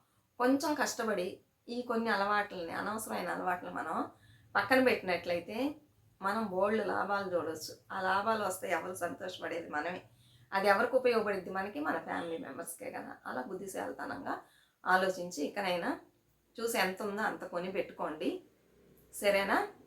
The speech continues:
మీరు కూడా చూడండి, నిజమేనా ఈవిడ చెప్పేది, నిజమేనా, పెరిగిద్దా, ఇంకా డిమాండ్ ఎక్కువైద్దా అని చూసి మీకు నచ్చినట్లయితే, ఇష్టమైనట్లయితే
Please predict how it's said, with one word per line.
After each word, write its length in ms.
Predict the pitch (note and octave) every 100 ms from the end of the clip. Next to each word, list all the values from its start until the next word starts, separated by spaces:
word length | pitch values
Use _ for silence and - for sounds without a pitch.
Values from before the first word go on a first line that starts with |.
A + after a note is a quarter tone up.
| A3+
మీరు 240 | B3 C4
కూడా 360 | C4 C4 G4+ A4 - _ _ -
చూడండి, 480 | C4+ C4 G#3 F#3 - G#3+
నిజమేనా 720 | G#3 A#3+ A#3+ G3+ F#3+ F#3+ E3 - _ _ _ _ _ _ _ _ _ A3+
ఈవిడ 300 | A3+ A3 G#3
చెప్పేది, 320 | G3+ B3 A#3+
నిజమేనా, 500 | G3 G3+ G#3 F#3+ F#3
పెరిగిద్దా, 500 | G3 G3+ A3 F#3 F#3
ఇంకా 400 | F#3 F#3+ G3 F3+
డిమాండ్ 380 | F#3 G3+ G#3+ F#3+
ఎక్కువైద్దా 480 | - G#3 F3+ F3+
అని 140 | F3 F3
చూసి 600 | - B3 B3+ - F#4 - _ _ _ _ A3
మీకు 260 | C#4 C#4
నచ్చినట్లయితే, 720 | A#3+ G3+ G#3 G3+ - F3+ G#3
ఇష్టమైనట్లయితే 920 | A3+ - A3 G3+ E3+ D3 - - E4